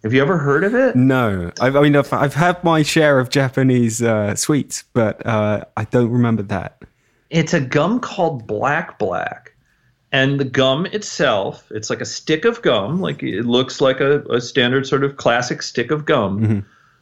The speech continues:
Speaker 1: But, but the gum itself is black. And the flavor is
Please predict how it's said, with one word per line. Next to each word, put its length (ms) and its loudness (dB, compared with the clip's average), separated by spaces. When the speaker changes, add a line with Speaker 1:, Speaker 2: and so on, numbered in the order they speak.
Speaker 1:
But, 440 0
but 140 0
the 80 0
gum 260 2
itself 380 -2
is 120 -4
black. 680 -4
And 480 0
the 160 2
flavor 840 -2
is 460 0